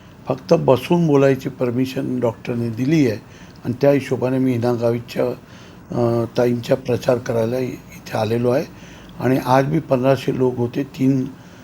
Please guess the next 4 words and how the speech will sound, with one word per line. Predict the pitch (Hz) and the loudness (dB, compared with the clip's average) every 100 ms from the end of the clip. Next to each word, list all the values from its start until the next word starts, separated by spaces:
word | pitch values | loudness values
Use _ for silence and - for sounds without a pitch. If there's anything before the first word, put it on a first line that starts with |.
| - - | -16 -2
जिल्हा | 123 123 | 2 2
परिषद, | 127 - - 135 123 | 0 -4 0 -2 0
अ, | 131 127 120 120 117 120 - - | 0 2 4 2 0 -2 -4 -4
एरियामध्ये | 123 127 123 120 123 | -2 0 0 0 0